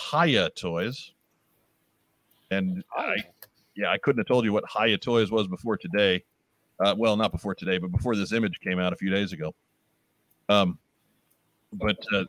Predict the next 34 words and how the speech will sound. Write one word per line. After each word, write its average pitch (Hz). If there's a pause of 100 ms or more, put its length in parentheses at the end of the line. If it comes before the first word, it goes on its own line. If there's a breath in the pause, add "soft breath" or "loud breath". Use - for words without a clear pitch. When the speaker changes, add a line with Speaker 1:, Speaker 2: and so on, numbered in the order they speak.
Speaker 1:
this 143
is, 123 (400)
they 123
announced 139
their 151
plans 143
to 131
release 120
a 110
line, 123
quote, 139 (560)
"focusing 185
on 127
a 120
high-performance 151
one 143
eighteenth 143
scale 113 (640)
of 98
action 120
figures 101
later 123
this 110
year," 107 (400)
with 98
this 131
te-, 135 (220)
teaser 131
image 113
that 104
appeared 117
on 101
social 104
im-, 117